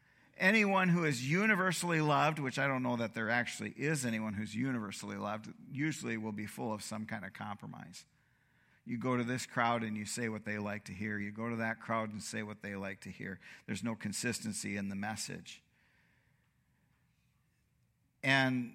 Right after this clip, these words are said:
I have a quote here from the, uh, introduction and commentary of Luke. Uh, "The next unexpected blessing is for the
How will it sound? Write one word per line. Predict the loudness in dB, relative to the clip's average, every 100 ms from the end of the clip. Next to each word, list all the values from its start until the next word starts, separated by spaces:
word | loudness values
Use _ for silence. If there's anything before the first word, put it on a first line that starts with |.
| -14 -8
I | 0
have | 2 2
a | 0
quote | 0 0 0
here | 0 0 0
from | -2 -2 0 0
the, | 0 0 0
uh, | -2 -4 -8 -14 -20 -20 -16
introduction | -6 -2 2 2 0 -2
and | -2 -2
commentary | 0 0 0 -2 -2 -2
of | -2
Luke. | -2 -2 -2 -8 -20 -20 -20 -20 -4
Uh, | -2 0
"The | 2
next | 4 2 0 -6
unexpected | 0 2 2 0 2 2 0 -2
blessing | 2 4 4 0 0
is | 0 -2
for | -4 -2
the | -2